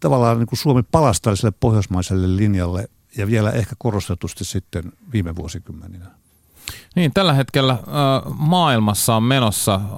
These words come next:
Speaker 2: monenlaisia vallankumouksia. Eletään taas vallankumousten aikaa, ö, Syyriassa ja, ja Ukrainassa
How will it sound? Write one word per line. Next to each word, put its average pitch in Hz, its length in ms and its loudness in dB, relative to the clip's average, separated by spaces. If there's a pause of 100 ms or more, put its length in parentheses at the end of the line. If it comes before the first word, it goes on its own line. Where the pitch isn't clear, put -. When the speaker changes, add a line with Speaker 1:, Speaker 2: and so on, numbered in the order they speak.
(240)
Speaker 2:
monenlaisia 120 1000 2 (140)
vallankumouksia. 92 1160 0
Eletään 104 440 0
taas 113 340 0 (560)
vallankumousten 101 880 0
aikaa, 92 760 0
ö, 73 340 -12 (120)
Syyriassa 107 760 0
ja, 95 200 2 (160)
ja 104 260 0 (800)
Ukrainassa 95 760 0